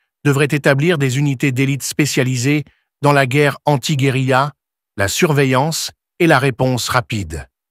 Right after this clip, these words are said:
Explicitement formées pour le terrain difficile du Congo, ces unités seraient équipées de technologies avancées pour améliorer la coordination et la collecte de renseignements dans des zones reculées.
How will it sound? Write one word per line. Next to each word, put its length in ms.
Explicitement 720
formées 460
pour 180
le 100
terrain 360
difficile 580
du 100
Congo, 480
ces 280
unités 460
seraient 480
équipées 600
de 80
technologies 760
avancées 640
pour 160
améliorer 460
la 120
coordination 960
et 80
la 120
collecte 460
de 120
renseignements 720
dans 160
des 160
zones 380
reculées. 600